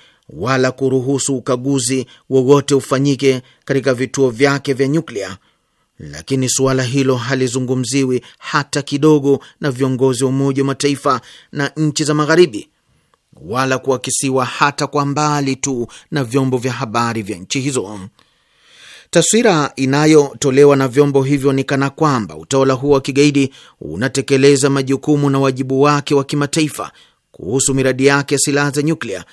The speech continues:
na hivyo kwa namna fulani kujipa uhalali wa kuwa chombo cha usimamizi cha wakala wa kimataifa wa nishati ya atomiki. Kwa kutekeleza siasa hizo za kinduma kuwili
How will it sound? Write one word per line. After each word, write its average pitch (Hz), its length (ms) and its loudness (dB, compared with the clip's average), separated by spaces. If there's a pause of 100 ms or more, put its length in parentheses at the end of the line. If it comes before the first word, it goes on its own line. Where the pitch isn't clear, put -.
(340)
na 76 140 -16
hivyo 123 300 -2
kwa 135 140 -2
namna 135 260 0
fulani 139 540 0 (300)
kujipa 117 480 -4
uhalali 139 580 2
wa 139 120 4
kuwa 139 240 0
chombo 143 500 2
cha 143 120 -2
usimamizi 135 800 -2 (260)
cha 147 140 0
wakala 143 480 0
wa 131 60 0
kimataifa 127 720 -4 (240)
wa 139 140 2
nishati 113 580 -6
ya - 80 -16
atomiki. 139 580 -2 (1300)
Kwa 80 220 -14
kutekeleza 131 640 0
siasa 135 360 -2
hizo 139 320 2
za 131 140 -2
kinduma 139 520 0
kuwili 147 500 2